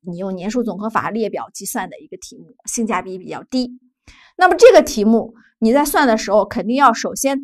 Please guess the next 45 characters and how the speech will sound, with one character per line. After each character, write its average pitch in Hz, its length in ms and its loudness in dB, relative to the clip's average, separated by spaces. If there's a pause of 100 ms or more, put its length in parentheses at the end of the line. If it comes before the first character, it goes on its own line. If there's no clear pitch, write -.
(280)
算 - 320 6
一 214 100 2
算 208 220 -2
这 277 120 -4
项 240 200 0
固 302 140 -2
定 240 140 2
资 214 100 -8
产 - 140 -6
它 226 120 -2
入 285 200 -2
账 240 160 -2
价 240 180 0
值 190 80 -10
是 226 140 -10
多 269 160 -4
少 - 120 -6
啊？ - 120 -10 (420)
啊， - 220 -14 (280)
来， 240 240 2 (180)
我 - 60 -8
们 226 80 0
来 226 60 0
看 285 180 0
一 247 40 2
下 247 200 2 (140)
价 392 220 8
款 185 280 0 (120)
五 233 100 0
百 208 140 4
万 190 200 -2 (380)
是 - 180 -10
不 202 60 -6
是 208 100 -8
没 196 120 -2
有 196 80 -2
问 202 100 -4
题 196 160 -2
啊？ 175 100 -4 (360)
啊， 180 100 -14
要 190 100 -6
记 208 180 -4
进 208 140 -8
来 160 80 -12
啊。 208 300 0